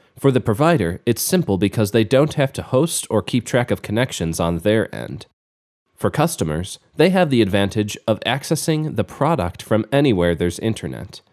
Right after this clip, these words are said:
including their phone, tablet, laptop, and desktop computer. Cloud-based Medicaid billing software is typically billed on a month-to-month basis,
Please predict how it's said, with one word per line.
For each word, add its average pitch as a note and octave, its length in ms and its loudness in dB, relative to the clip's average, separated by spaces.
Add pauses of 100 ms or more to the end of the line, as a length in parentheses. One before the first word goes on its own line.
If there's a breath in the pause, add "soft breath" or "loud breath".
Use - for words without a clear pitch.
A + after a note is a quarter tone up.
(300)
including G#2 460 2
their E2 100 0
phone, B2+ 480 0 (260)
tablet, C3+ 520 -2 (340)
laptop, G2+ 640 -2 (160)
and G#2+ 340 2
desktop - 560 -4
computer. F#2+ 540 -8 (440)
Cloud-based B2+ 720 0
Medicaid A#2 600 2
billing G#2 320 0
software G#2+ 720 -4
is D3+ 180 4
typically G3 460 -2
billed G#2 420 2
on A2 160 2
a F#2 60 2
month-to-month G#2 720 0
basis, F#2 540 -4